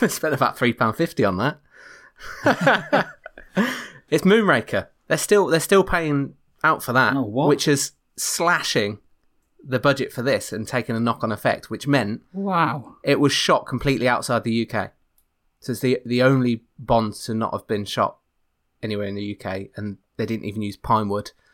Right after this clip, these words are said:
Speaker 1: They used a studio's Churubusco in Mexico and did other shoot in the United States. So I found that interesting that,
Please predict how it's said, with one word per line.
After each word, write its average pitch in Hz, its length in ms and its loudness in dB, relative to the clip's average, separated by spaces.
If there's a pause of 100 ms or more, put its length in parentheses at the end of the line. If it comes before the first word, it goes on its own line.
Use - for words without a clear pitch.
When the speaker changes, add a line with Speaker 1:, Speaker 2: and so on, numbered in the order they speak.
(180)
Speaker 1:
They 101 80 -8
used 101 340 -6 (140)
a - 40 -8
studio's 113 600 0 (120)
Churubusco 113 720 -2 (300)
in 107 100 -8
Mexico 107 560 -8 (300)
and 101 440 -10 (100)
did 101 320 -8 (280)
other 104 160 -12
shoot - 320 -10 (440)
in 95 340 -10 (340)
the 104 80 -10
United 95 300 -8
States. - 540 -10
So 101 320 -2 (380)
I - 40 -20
found 180 160 2
that 143 100 -2
interesting 107 460 -6
that, 107 220 -8